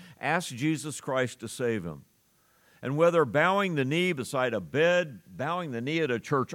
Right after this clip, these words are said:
altar, uh, wherever a person may be, they go down a sinner and they come up a saint. What happens at that moment? It's that the Spirit of Co-, of Christ comes in and justifies that person as you believe in the Lord Jesus Christ.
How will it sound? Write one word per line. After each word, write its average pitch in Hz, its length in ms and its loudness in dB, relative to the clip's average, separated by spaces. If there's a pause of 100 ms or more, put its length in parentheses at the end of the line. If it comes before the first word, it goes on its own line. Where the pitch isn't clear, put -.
altar, 165 520 4 (320)
uh, 110 240 0
wherever 151 640 4
a 120 60 2
person 151 440 -2
may 139 200 2
be, 151 440 4 (640)
they 127 300 0
go 143 200 2
down 185 440 4
a 143 100 0
sinner 185 400 0
and 156 100 0
they 113 100 0
come 151 280 -2
up 156 180 -2
a 151 80 -2
saint. 76 460 -8 (500)
What 247 200 -4
happens 240 460 -6
at 104 160 -6
that - 180 -4
moment? 80 420 -10 (400)
It's - 120 -18
that 107 140 -10
the 107 100 -10
Spirit 185 480 -4
of 170 180 -4
Co-, 127 300 -4
of 113 260 -2
Christ 147 380 -4
comes 110 300 -8
in 143 200 -2
and 90 200 -6
justifies 110 800 -4
that 101 240 -6
person - 380 -12 (600)
as 92 180 -6
you 120 120 2
believe 113 400 0
in 110 120 -2
the 101 80 -4
Lord 104 300 -2
Jesus 85 360 -6
Christ. 76 340 -10